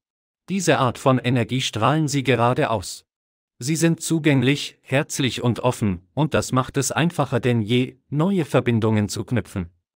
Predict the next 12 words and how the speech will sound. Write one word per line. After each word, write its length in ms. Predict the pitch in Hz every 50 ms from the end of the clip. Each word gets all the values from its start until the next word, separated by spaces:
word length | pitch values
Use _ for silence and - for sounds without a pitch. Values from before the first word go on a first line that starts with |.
| _ _ _ _ _ _ _
Wenn 240 | 120 139 160 165 151
Sie 120 | 160 170
Ihren 300 | - - 160 156 151 139
sozialen 600 | 123 131 127 - - - 135 135 143 165 147 123
Kreis 340 | - - 127 139 170 - -
erweitern 500 | - 117 107 104 101 101 - - 151 143
oder 240 | 131 123 123 120 104
die 160 | - 107 104
Bindungen 500 | 95 123 143 165 160 143 127 110 101 95
zu 140 | - 127 117
den 180 | 98 113 98
Menschen, 540 | 95 95 104 127 - - - 101 87 85 -